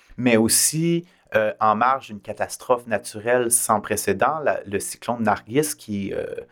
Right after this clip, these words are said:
va faire, euh, des dizaines de milliers de morts, des centaines de milliers de déplacés qui ravagent le sud du pays.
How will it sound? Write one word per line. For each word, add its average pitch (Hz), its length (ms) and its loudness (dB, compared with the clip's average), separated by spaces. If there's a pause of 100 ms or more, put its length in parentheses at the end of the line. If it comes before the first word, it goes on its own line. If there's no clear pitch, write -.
(440)
va 95 360 4
faire, 104 440 0
euh, 90 260 -4
des 90 160 -12
dizaines 101 340 -6
de 98 80 -2
milliers 95 280 -4
de 95 60 -4
morts, 123 300 4
des 90 220 -8
centaines 104 360 -4
de 98 80 0
milliers 98 260 0
de 107 80 -10
déplacés 101 560 0
qui - 140 -14
ravagent 110 560 0
le 95 80 -10
sud 120 320 -10
du - 100 -20
pays. 123 380 -2